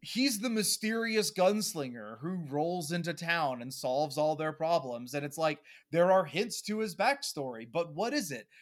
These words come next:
The difference between this story and those stories, though, is that I'm pretty sure at some point we will actually understand his mysterious backstory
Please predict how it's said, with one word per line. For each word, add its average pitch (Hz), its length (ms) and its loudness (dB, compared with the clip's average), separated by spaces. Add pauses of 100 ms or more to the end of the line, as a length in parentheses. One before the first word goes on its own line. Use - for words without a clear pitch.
(160)
The 156 80 -2
difference 262 460 -2
between 202 460 -4
this 190 200 -2
story 247 480 -6
and 160 160 -2
those 190 240 -2
stories, 262 400 -6
though, 294 260 -2 (260)
is 202 180 -4
that 214 180 0
I'm 208 120 0
pretty 294 320 0
sure 233 260 2
at 185 140 -2
some 214 180 4
point 277 320 -2 (440)
we 247 140 2
will 285 220 6
actually 240 520 0
understand 220 640 0
his 185 240 -2
mysterious 202 680 -4
backstory 143 840 0